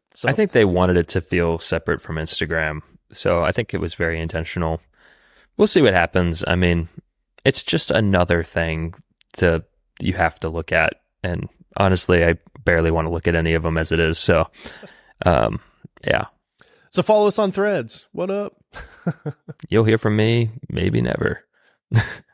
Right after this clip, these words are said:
Speaker 1: So we're recording this on Wednesday. I am hopefully finishing up my edit today, and we'll be posting my big video that I've been working on for over a year now. So hopefully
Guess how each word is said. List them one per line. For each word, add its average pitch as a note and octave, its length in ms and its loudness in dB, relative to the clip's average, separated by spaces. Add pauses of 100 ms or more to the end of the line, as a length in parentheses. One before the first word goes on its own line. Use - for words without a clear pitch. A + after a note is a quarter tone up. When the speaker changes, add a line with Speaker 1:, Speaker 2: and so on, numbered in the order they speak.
(680)
Speaker 1:
So A3 220 4
we're E3 240 2
recording G3 560 4
this D#3+ 480 0
on C3+ 400 0
Wednesday. C3 840 0 (180)
I B2 500 0 (360)
am B2 360 0
hopefully C3 340 0
finishing D3 480 2
up C3+ 340 -2
my C3 300 -2
edit C3 580 -4
today, D3+ 540 0
and C#3+ 100 -4
we'll B2+ 80 -2
be B2+ 140 0
posting C3 580 -2 (480)
my C#3 80 2
big F3+ 220 2
video E3 340 2
that E3 100 -2
I've C3+ 80 -4
been C#3+ 120 -2
working D3 340 -4
on C#3+ 300 -2
for C#3 400 -4
over A3+ 400 4
a G3+ 60 2
year G3 380 -2
now. F3+ 600 0 (1080)
So D3 340 2
hopefully C#3+ 600 -2